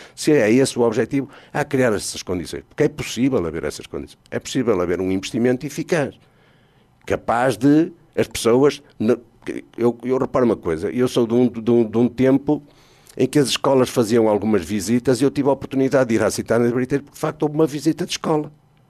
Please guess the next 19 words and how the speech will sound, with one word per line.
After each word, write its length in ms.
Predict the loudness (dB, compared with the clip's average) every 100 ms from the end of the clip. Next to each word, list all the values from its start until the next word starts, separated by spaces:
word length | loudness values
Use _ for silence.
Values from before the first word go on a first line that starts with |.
| _ _ _ _ _
Portanto, 200 | -18 -10
eu, 100 | -10
quando 240 | 0 0 2
andava 340 | 2 2 2
na 100 | 0
escola 320 | -2 -2 -2
primária, 560 | -2 -4 -4 -4 -6 -10 _ _ _ _ _
fui 280 | -8 2 4
à 80 | 4
Cit-, 220 | -2 -6
visitei 380 | -4 -2 0 0
a 40 |
Citânia 340 | 0 0 2 2
de 60 |
Briteiro. 420 | 0 0 0 -2 -6 -20 -20 _
Só 260 | -2 2 4
muito 400 | 4 4 4 4
mais 300 | 4 2 0
tarde, 360 | -2 -2 -4